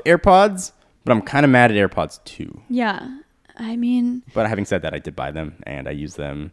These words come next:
Speaker 2: Oh,
Speaker 1: and I do
Speaker 2: yeah.
Speaker 1: wirelessly charge them.
Speaker 2: I shamelessly say that AirPods is the best thing to come from Apple since the iPhone. Hands down.
Speaker 1: Yeah.
Speaker 2: Because it's the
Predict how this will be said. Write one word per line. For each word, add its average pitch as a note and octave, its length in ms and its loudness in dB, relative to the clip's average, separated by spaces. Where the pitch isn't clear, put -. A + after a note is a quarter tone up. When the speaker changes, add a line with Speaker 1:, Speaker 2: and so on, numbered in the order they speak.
Speaker 2:
Oh, B3+ 100 -4
Speaker 1:
and F#2 160 -2
I F2+ 60 -2
do F2 100 -4
Speaker 2:
yeah. E2+ 60 0
Speaker 1:
wirelessly - 340 -6
charge - 140 -6
them. C4+ 100 4
Speaker 2:
I E4 500 0
shamelessly B3 1500 -8
say G3 360 -4
that G3+ 180 -8
AirPods G#3 560 -2
is G3+ 160 -8
the G#3 140 -8
best F#3+ 320 -8
thing G3 220 -10
to G3+ 100 -14
come G3 260 -12
from G3+ 160 -10
Apple A3 560 -6
since - 540 -2
the A3+ 160 -6
iPhone. - 500 -14
Hands B3 400 -4
down. F#3 120 -8
Speaker 1:
Yeah. D#3+ 120 -10
Speaker 2:
Because C#4+ 280 0
it's C#4+ 180 -8
the C4+ 180 -6